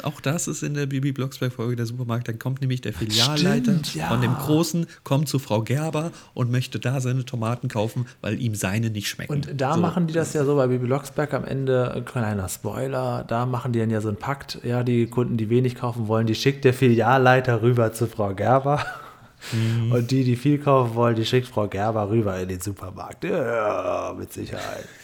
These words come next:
Speaker 1: <laughs> Da dachte ich, ja gut, das dachte ich damals schon als Kind, dachte ich schon, das kann nicht funktionieren.
Speaker 2: Nee, also
Speaker 1: Aber na gut.
Speaker 2: egal,
Speaker 1: Ähm,
Speaker 2: egal.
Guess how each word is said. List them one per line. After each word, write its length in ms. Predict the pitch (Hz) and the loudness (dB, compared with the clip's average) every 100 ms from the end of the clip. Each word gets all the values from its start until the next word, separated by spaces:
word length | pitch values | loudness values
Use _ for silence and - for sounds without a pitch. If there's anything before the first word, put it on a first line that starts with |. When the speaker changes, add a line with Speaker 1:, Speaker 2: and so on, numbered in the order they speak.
| - - | -20 -12
Speaker 1:
<laughs> 380 | 139 - 131 - 143 139 127 - - | -10 -8 -12 -8 -10 -8 -6 -4 -2
Da 80 | - | -4
dachte 280 | 113 127 127 | -4 -2 -4
ich, 80 | - - 131 | -4 -8 -4
ja 100 | 131 | -2
gut, 140 | 123 120 | -2 -2
das 100 | 120 | -4
dachte 280 | 123 - | -4 -4
ich 80 | 135 | -8
damals 320 | - 135 127 | -4 -2 -2
schon 120 | 120 120 | -2 -4
als 240 | 135 - | -4 -6
Kind, 240 | - 196 | -4 -2
dachte 220 | 110 156 127 | -2 -4 -4
ich 80 | |
schon, 140 | - 110 | -4 -6
das 140 | - | -4
kann 160 | - - | -2 -2
nicht 180 | 123 - | -2 -4
funktionieren. 560 | 127 - 120 101 107 | -6 -4 -2 0 0
Speaker 2:
Nee, 120 | 101 | -2
also 300 | 90 104 110 107 | -4 -6 -6 -4
Speaker 1:
Aber 120 | 110 | -4
na 120 | 110 | -4
gut. 180 | 104 107 - - - - - | -4 -8 -10 -20 -18 -12 -4
Speaker 2:
egal, 500 | 113 95 110 107 104 | -2 0 -2 -2 -4
Speaker 1:
Ähm, 120 | 104 101 | -6 -10
Speaker 2:
egal. 320 | 98 - | -12 -12